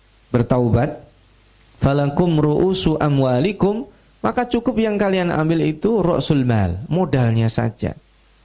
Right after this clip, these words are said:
Lah, kalau jual beli yang diambil modalnya saja capek dong, oh lain. Yang dimaksud modalnya saja, ini kalau hubungannya dengan hutang piutang, itu modalnya saja. Kalau hubungannya dengan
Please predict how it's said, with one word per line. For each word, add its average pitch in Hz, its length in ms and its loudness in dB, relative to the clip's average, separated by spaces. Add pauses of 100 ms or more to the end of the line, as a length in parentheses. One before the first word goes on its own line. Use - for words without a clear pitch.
(580)
Lah, 107 160 -2 (160)
kalau 190 480 -2 (320)
jual 165 320 0
beli 196 240 2
yang 190 80 0
diambil 185 400 0
modalnya 185 400 0
saja 190 240 -2
capek 226 480 -2
dong, 139 160 -2
oh 147 160 0
lain. 202 340 -2 (460)
Yang 185 240 2
dimaksud 175 400 0
modalnya 135 480 0
saja, 107 560 0
ini 151 160 0
kalau 147 240 0
hubungannya 120 480 0
dengan 117 320 0
hutang 117 240 -2
piutang, 147 560 0 (560)
itu 139 240 -2
modalnya 120 480 2
saja. 123 640 0
Kalau 147 240 0
hubungannya 139 320 2
dengan 127 400 0